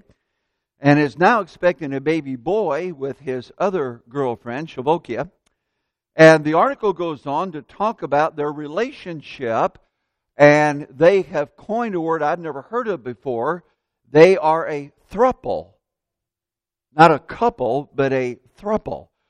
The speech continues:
The three share parenting duties as well as the same bed. They're quoted as saying in the article,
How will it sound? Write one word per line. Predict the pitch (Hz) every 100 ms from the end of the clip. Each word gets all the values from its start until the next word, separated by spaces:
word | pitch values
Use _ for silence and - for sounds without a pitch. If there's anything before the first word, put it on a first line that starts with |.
| _ _ _ -
The | 160
three | 139 196 233
share | - 190 170
parenting | - 220 240 214 170
duties | 156 175 226 208
as | 160 131
well | 156 160
as | 139
the | 123
same | - 151 147
bed. | 160 147 107
They're | 135 139
quoted | - 233 233 190
as | 147
saying | - 175 160
in | 131
the |
article, | 151 185 147 147 147